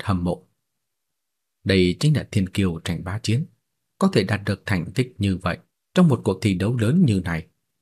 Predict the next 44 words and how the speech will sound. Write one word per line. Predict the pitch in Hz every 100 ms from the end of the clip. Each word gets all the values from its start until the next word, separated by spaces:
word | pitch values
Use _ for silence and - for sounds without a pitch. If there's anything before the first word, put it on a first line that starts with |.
| _
đồng | - 110
nghĩa | 110
với | 110 147
việc | 123 90 95
người | 87
con | 98 87
gái | 95 113 160
tên | 113 92
Cung | 104 95
Mộng | 95 95
này | 90 92 _ - - _
sẽ | 110 110
không | 107
phải | 95 82
lo | 95 95
lắng | 101 135 175
về | -
công | 95 143 123
việc | 110 - -
sau | 95
khi | - 90 -
tốt | 127
nghiệp. | 95 80 - _ _ _ _ _ _ _ _ _ -
Ngưỡng | 110 120
gia | 117 110
nhập | 92 -
chính | - 156
phủ | 175 85 - _ _
để | 107 98
trở | 95
thành | - 95 90
một | 92 95 92 -
công | 101 95
chức | 175 185 -
cũng | 127
cực | 113 -
kỳ | 98
cao, | - 127 135 120 _ _ _ _ _
cùng | - 98 85
già | 92 82 78
cũng | - 87
phát | 143 -
tài | 87 80
theo. | 101 110